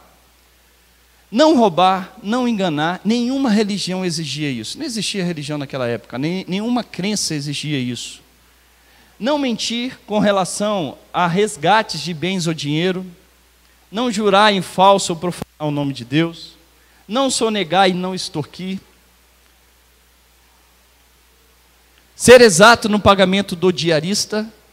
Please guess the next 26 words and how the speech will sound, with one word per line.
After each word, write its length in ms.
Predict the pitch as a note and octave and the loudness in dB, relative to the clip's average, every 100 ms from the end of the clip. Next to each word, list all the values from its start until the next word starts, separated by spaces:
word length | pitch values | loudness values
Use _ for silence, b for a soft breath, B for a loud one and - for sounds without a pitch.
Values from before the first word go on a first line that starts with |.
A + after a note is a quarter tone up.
| _ - | _ -18
A 60 | C#3+ | -8
Torá 240 | D#3 F3 | -4 -4
fa-, 300 | - E3 F3+ | -4 -4 -2
o-, 160 | G3 A#3+ - | -2 -2 2
olha 220 | C4+ C4+ | 2 2
a 40 | |
exigência 640 | B3+ A#3+ G3+ - A3+ - G3+ | -2 -2 -2 -2 0 0 -2
da 140 | F#3+ | -4
Torá. 340 | G3+ D3+ A2 - | -4 -4 -4 -6
Exato, 480 | D3+ D3 G#3 B3 - B B - | -6 2 4 2 -2 B B -2
você 280 | E3+ A3 | 0 2
ser 520 | G#3 - A3 A3 - - | 2 4 4 4 -2 -2
cumpridor 680 | A#3+ D4 B3+ A3 D#3 G3+ A#3+ | -2 0 -2 -4 4 6 6
do 80 | |
pagamento 420 | A3+ G#3 G3+ G3 F#3 | 4 0 0 -2 -6
do 80 | |
diarista. 380 | E3 G3+ E3+ B2 | -2 0 0 -4
O 40 | - | -6
que 80 | |
que 100 | A3 | -4
é 80 | B3+ | -2
isso? 300 | G#3 C3 - | -2 -4 -8
Você 200 | D3 - | -8 -6
contratou 480 | G3 A3+ A3 F#3+ A3+ | -4 -2 -2 2 2
uma 160 | C4 C4+ | 2 2
pessoa 560 | A#3 - F3+ E3 A2 | 0 0 2 2 0